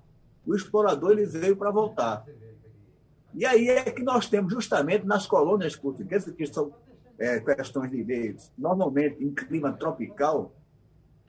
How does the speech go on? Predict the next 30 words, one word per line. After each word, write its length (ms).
o 140
clima 340
tropical, 840
ele 360
dava, 640
é, 600
e 80
dá 380
ainda 400
um 80
tipo 240
de 100
produto, 540
produto 420
diferente 720
do, 180
do, 280
do 100
de 160
clima 300
temperado, 600
né? 240
Ou 80
seja, 160
você 280
não 360
tem 260
no 100
clima 240
temperado 800